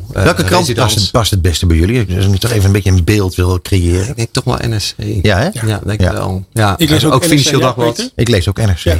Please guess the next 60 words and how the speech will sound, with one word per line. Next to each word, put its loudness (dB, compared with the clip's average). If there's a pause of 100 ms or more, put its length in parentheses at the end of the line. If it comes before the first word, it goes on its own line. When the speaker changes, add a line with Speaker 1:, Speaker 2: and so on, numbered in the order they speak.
(140)
Speaker 2:
ja. 0
Speaker 3:
allebei. -2 (200)
Speaker 1:
F -2
D 0
ook 2
Speaker 2:
Ja. 2
Speaker 1:
wel. 2 (560)
Speaker 2:
<laughs> 2 (360)
Ja, 0 (100)
allebei 2
lezen 0
we 2
de 0
N -2
R -2
C. -10
Speaker 3:
Ja. 0
Ik 0
heb -8
twee 2
vraagjes. 0 (440)
Eh, 4
nu 4
we -2
toch -4
een -8
autobouwer, 2
eh, -2
in 4
de, 0
eh, 0
de, 0
de 0
house 2
hebben. 0 (260)
Kijk, 0
als 0
je 0
een 4
elektrische 0
auto 0
hebt, -2
dan 2
denk 2
ik, 0
waarom, 2
eh, 2
leg 0
je 0
je 2
auto -2
dan 2
niet 0
vol -4
met 0
zonnepanelen 0
en, 2
eh, 2
zonabsorberende 0
verf? 0